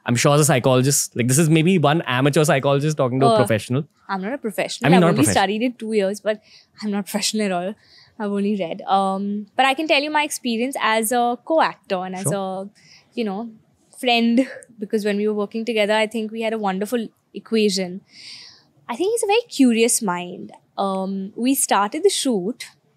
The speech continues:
Speaker 2: in Aurangabad. And, uh, we were shooting a song that we were doing in the film and a few scenes. And, um,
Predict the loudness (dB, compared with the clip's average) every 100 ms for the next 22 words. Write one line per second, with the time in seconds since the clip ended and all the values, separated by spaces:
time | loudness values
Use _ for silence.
0 | _ _ _ _ _ _ _ -18 -2 0
1 | 2 -2 -6 -20 _ _ _ _ 2 4
2 | 2 0 0 -4 -12 _ _ _ _ -20
3 | -20 -20 _ -4 -2 -2 -2 -4 -4 -6
4 | -6 -8 -8 -10 -4 -2 -4 -4 -8 -6
5 | -4 -4 -4 0 2 2 2 0 0 0
6 | 0 0 -4 -6 -8 -6 -6 -6 -8 -12
7 | -4 -2 0 0 0 -2 -6 -8 -8 -8
8 | _ _ -20 -20 _ _ _ _ _ -2
9 | 0 0 0 0 0 0 -2 -6 -10